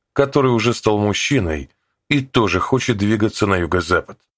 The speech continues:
И лет через сто вы вместе пристанете к австралийским берегам», лениво заметил Маркус, глядя на Клошара снизу вверх.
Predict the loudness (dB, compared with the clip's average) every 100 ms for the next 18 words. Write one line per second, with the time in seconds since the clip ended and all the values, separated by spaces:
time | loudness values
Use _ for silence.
0 | _ _ _ _ -2 2 2 2 0 0
1 | 0 0 0 0 2 2 2 0 -2 -2
2 | 0 -2 0 0 2 0 0 -2 -2 0
3 | 2 2 -2 -2 0 2 0 0 -2 -4
4 | -12 -18 _ _ _ _ 2 2 4 2
5 | 2 2 2 2 0 2 2 0 -2 0
6 | 0 2 2 2 2 0 2 2 0 0
7 | -2 0 0 0 -2 -6 -14